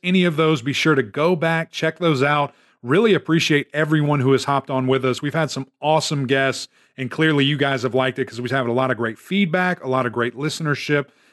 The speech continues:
and viewership on social media. Uh, and, and we're breaking down all things A C C for each individual school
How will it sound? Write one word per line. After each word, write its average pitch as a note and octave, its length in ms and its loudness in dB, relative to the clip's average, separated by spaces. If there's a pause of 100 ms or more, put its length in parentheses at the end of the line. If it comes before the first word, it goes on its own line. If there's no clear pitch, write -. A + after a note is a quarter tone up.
(100)
and B2 140 -6
viewership C3+ 460 0
on A#2+ 100 -2
social C3 340 0
media. B2+ 400 0 (300)
Uh, C3 340 0
and, D3+ 200 -6
and D#3 120 0
we're D3+ 80 2
breaking E3 280 0
down D#3 280 0 (280)
all D#3 180 4
things D#3+ 340 -2
A D#3 140 0
C D3+ 220 -4
C D3+ 240 -4
for C3+ 240 -10
each F3+ 240 -4
individual D3+ 500 0
school C3 480 4